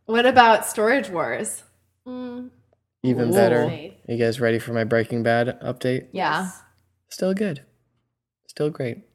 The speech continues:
Speaker 1: Have you seen the finale?
Speaker 3: No, it's next week.
Speaker 1: Isn't it tonight?
Speaker 3: No.
Speaker 1: What? Are we watching it tonight?
Speaker 3: We're watching the second to the last episode.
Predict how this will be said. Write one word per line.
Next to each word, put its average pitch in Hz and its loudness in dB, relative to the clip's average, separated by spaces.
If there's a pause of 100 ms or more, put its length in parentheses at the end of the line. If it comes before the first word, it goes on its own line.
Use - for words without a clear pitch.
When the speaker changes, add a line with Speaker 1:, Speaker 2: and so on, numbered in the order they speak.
(120)
Speaker 1:
Have 226 0
you 247 -2
seen 240 -2
the 240 -2
finale? 247 0 (540)
Speaker 3:
No, 226 4
it's 123 0
next 143 2
week. 165 -2 (960)
Speaker 1:
Isn't 285 0
it 311 2
tonight? 247 -2
Speaker 3:
No. 403 4
Speaker 1:
What? - 4
Are - 2
we 330 0
watching 294 -2
it - -6
tonight? 285 -8 (180)
Speaker 3:
We're 139 -6
watching 147 -2
the 117 -8
second 131 -2
to 117 -10
the 113 -2
last 104 -4
episode. 98 -8